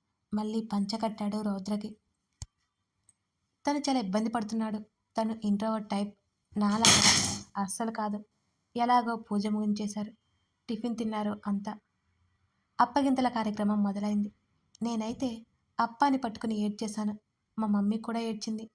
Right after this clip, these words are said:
చందు కంట్రోల్ అవుతూ కూల్ చేశాడు మమ్మల్ని. అప్ప, మమ్మీ, చందు అందరూ వెళ్ళిపోయారు. లహరి ఉంది నా దగ్గర. ఆ రోజు సాయంత్రం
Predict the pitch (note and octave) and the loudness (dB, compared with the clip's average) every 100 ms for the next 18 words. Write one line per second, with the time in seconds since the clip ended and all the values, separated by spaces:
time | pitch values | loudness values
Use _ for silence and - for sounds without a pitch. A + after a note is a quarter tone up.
0 | _ _ _ _ - - A3+ A3 A#3 G#3 | _ _ _ _ -6 -2 0 0 -2 0
1 | G3+ A3 A3 G#3 A3 G#3+ G3+ G3+ G3+ G#3+ | 0 0 -2 -2 -4 -6 -2 -2 -2 -4
2 | G#3+ G#3 G#3+ G#3 G#3+ G#3 G#3 _ _ _ | -4 -4 -4 -4 -4 -4 -8 _ _ _
3 | _ _ _ _ _ _ _ _ _ _ | _ _ _ _ _ _ _ _ _ _
4 | _ _ _ _ _ _ _ - A3+ A3+ | _ _ _ _ _ _ _ 0 0 4
5 | B3 A#3 A3+ A3+ A3+ A3+ A3 A3+ A3 A3+ | 4 4 0 0 -2 -4 -4 -2 -2 -4
6 | - - A3 G#3+ A3+ A3+ A3+ A3 A3 A3 | -10 -8 -6 -4 -4 -2 -2 -2 -4 -6
7 | - _ A3 A3 G#3 A3 A3+ A3 A3 G#3+ | -10 _ -4 -2 -2 -2 -2 -2 -2 -4
8 | G#3+ G#3+ G#3+ A3 A3+ _ _ _ _ _ | -6 -8 -8 -10 -12 _ _ _ _ _
9 | _ _ _ _ _ _ _ _ B3 C4 | _ _ _ _ _ _ _ _ 2 2
10 | C4 B3+ - A#3 A#3+ A3+ A3+ | 2 -2 -4 -4 -4 -6 -10